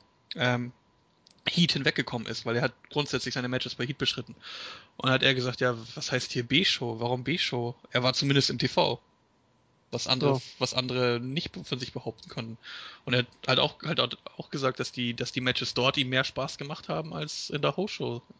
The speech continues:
Speaker 1: in der Hauptshow manchmal.
Speaker 2: Okay, ja,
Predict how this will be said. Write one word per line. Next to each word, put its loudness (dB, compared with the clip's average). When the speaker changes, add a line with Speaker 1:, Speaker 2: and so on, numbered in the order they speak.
Speaker 1:
in -20
der 2
Hauptshow 0
manchmal. -4
Speaker 2:
Okay, 8
ja, 4